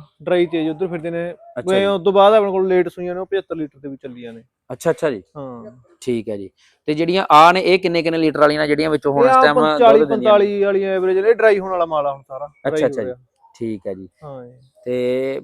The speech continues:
Speaker 2: ਬਾਈ ਜੀ ਇੱਕ ਤੁਸੀਂ ਉਧਰ ਸਿਸਟਮ ਲਾਇਆ ਹੋਇਆ ਦੁੱਧ ਚੋਣ ਵਾਲਾ, ਉਹ,
Speaker 1: ਹਾਂ ਜੀ।
Speaker 2: ਉਹ ਕਦੋਂ ਦਾ ਲਾਇਆ ਤੁਸੀਂ, ਕਿੰਨਾ ਟ-,
Speaker 1: ਇਹ ਸਾਨੂੰ
Speaker 2: ਟਾਈਮ
Speaker 1: ਸਾਲ
Speaker 2: ਹੋ ਗਿਆ
Speaker 1: ਹੋ ਗਿਆ ਵੀਰੇ।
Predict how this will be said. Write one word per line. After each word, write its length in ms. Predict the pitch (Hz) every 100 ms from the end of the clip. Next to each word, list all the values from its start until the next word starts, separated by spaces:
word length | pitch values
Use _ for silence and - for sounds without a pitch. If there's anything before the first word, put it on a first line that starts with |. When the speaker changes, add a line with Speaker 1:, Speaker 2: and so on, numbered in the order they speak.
| 131
Speaker 2:
ਬਾਈ 180 | 131 156
ਜੀ 300 | 175 185 185 -
ਇੱਕ 220 | 143 -
ਤੁਸੀਂ 460 | 165 151 160 156
ਉਧਰ 280 | 135 131 127
ਸਿਸਟਮ 400 | - 127 - 135
ਲਾਇਆ 300 | 127 110 107
ਹੋਇਆ 400 | 107 113 110 107
ਦੁੱਧ 260 | 110 117 123
ਚੋਣ 320 | - 110 104
ਵਾਲਾ, 220 | 104 107 120
ਉਹ, 240 | 143 160
Speaker 1:
ਹਾਂ 80 | 143
ਜੀ। 60 | 143
Speaker 2:
ਉਹ 100 | 160
ਕਦੋਂ 260 | 143 139
ਦਾ 80 | 139
ਲਾਇਆ 280 | 131 127 127
ਤੁਸੀਂ, 240 | 123 113
ਕਿੰਨਾ 260 | 107 117 113
ਟ-, 80 | 110
Speaker 1:
ਇਹ 180 | 117 226
ਸਾਨੂੰ 180 | 233 226
Speaker 2:
ਟਾਈਮ 100 | 190
Speaker 1:
ਸਾਲ 180 | 170 156
Speaker 2:
ਹੋ 40 |
ਗਿਆ 80 | 143
Speaker 1:
ਹੋ 60 | 139
ਗਿਆ 100 | 139
ਵੀਰੇ। 180 | 147